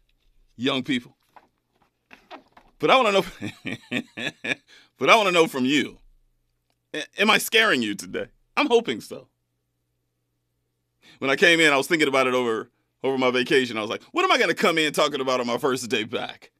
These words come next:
And, you know, like, Tavis Smiley came in with an incredible show, motivational show today.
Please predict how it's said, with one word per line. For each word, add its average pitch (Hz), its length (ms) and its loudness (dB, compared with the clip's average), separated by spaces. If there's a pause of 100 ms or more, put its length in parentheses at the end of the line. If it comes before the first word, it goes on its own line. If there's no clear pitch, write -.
(200)
And, 117 120 -6
you 123 80 -2
know, 113 260 -4 (560)
like, 104 200 -4 (160)
Tavis 202 240 0
Smiley 165 240 2
came 156 220 2
in 139 100 0
with 143 180 -2
an 185 120 6
incredible 170 520 4
show, 143 300 0
motivational 127 560 2
show 120 140 -2
today. 107 280 -10